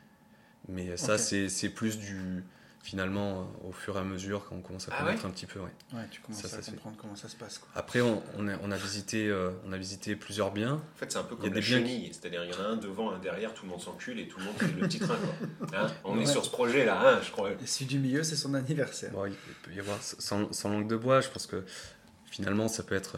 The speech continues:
Speaker 1: un coup à toi, un coup à moi, et ils se font marcher
Speaker 3: Ah
Speaker 1: un
Speaker 3: ouais ?
Speaker 1: petit peu comme ça.
Speaker 3: Ah ouais, tu penses que, enfin, tu penses, non, tu valides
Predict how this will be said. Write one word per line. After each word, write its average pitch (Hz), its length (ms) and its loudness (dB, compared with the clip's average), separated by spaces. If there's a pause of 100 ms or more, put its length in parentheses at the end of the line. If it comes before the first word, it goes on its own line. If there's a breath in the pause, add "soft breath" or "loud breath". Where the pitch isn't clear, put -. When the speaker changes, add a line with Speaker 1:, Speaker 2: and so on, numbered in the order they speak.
Speaker 1:
un 92 60 -6
coup 104 200 -4
à 95 40 0
toi, 107 200 0
un 101 80 0
coup 95 160 -6
à 95 60 -2
moi, 107 360 -2
et 101 40 -8 (360)
ils - 40 -16
se - 160 -10
font - 200 -12
marcher 101 180 -2
Speaker 3:
Ah 143 60 8
Speaker 1:
un - 40 10
Speaker 3:
ouais ? 104 80 8
Speaker 1:
petit - 120 0
peu 98 100 -2
comme 101 160 -4
ça. 127 260 0 (320 loud breath)
Speaker 3:
Ah 147 140 4
ouais, 220 120 6
tu 202 140 0
penses 185 220 -2
que, 165 560 4
enfin, 135 160 4
tu - 140 -4
penses, 135 260 4
non, 147 100 4
tu 117 140 -4
valides 151 240 4